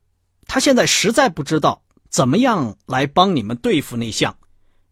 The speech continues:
必须在婚礼举行前十二天公布预告的规定。另外，外交部还要核对领事的签字，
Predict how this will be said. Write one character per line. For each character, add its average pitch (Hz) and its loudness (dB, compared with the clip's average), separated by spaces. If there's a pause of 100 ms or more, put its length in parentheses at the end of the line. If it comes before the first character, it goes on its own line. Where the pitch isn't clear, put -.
(100)
必 202 2
须 190 0
在 165 6
婚 277 2
礼 196 4
举 113 -6
行 135 -2
前 143 -4
十 - -2
二 196 4
天 117 -8 (520)
公 208 6
布 185 -4
预 262 -2
告 180 -2
的 - -12
规 98 -12
定。 92 -16 (1000)
另 156 0
外， 135 0 (380)
外 202 6
交 208 8
部 202 4
还 - -2
要 151 4
核 147 -4
对 185 6
领 98 -6
事 - -4
的 95 -8
签 170 -2
字， - -6